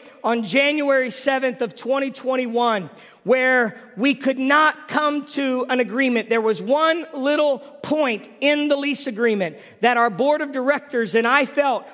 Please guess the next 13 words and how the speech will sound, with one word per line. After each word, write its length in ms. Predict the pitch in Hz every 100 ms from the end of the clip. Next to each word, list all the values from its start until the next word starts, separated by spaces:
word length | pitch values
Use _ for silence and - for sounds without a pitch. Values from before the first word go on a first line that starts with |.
| -
was 260 | 226 247 175
not, 560 | 262 302 320 320 - - - _ _ -
uh, 440 | 277 269 247 220
we 160 | 277 302
were, 240 | 277 262
we 140 | 247 285
w-, 400 | 269 254 214 208
did 140 | 285
not 260 | 330 320 320
feel 240 | 359 403
we 140 | 359 262
should 320 | - 277 247
do. 420 | 247 196 147 135